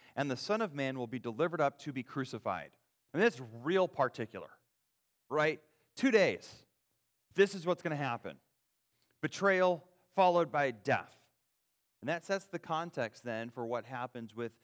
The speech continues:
this lady breaking the ointment and why she's doing it, or maybe the theological weight with which she does it. At the same point at which Jesus is saying he's going to die, Matthew lets us know in the private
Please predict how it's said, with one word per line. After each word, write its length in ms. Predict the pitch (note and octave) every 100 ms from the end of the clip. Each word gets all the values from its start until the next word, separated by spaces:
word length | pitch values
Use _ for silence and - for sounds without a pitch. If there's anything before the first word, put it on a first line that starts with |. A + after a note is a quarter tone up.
| _ -
this 340 | G#2+ C#3+ C#3
lady 480 | A#2 A#2 B2+ C#3+ A#2+
breaking 460 | G2 A2+ A#2 A#2+ A2+
the 80 |
ointment 360 | A2 C3+ G2+ G#2+
and 220 | G2+ G#2
why 240 | G2 A#2+ D3
she's 340 | - C#3 A#2
doing 420 | F2+ B2+ F#3+ G2
it, 260 | D#2 - _ _ _ _ -
or 60 |
maybe 180 | C3 D3+
the 80 | C#3
theological 580 | - E3 D3 D3 C3 A#2 G2
weight 280 | G2 C#3 D3+
with 200 | A2+ A2
which 160 | G#2 A2
she 140 | -
does 240 | G2 F#2+ F2+
it. 80 | - _ _ _ _ _ _ _ -
At 80 | C3
the 80 | C3+
same 260 | - G3
point 160 | G3 F#3+
at 60 | D3+
which 140 | B2+
Jesus 380 | C#3+ D#3+ D3+ C3+
is 140 | B2+
saying 240 | - D#3 C3
he's 160 | A#2+
going 220 | A2 A#2
to 60 | G#2+
die, 360 | G2 G2 G2 G2+ _ _ _ -
Matthew 400 | C3+ D3+ D3+ D3+
lets 200 | C3+ C3+
us 160 | B2
know 380 | C3 C3+ B2+ G#2+ - _ _ _ _
in 80 | C#3
the 100 | C3
private 680 | - - D3+ D#3+ E3+ E3+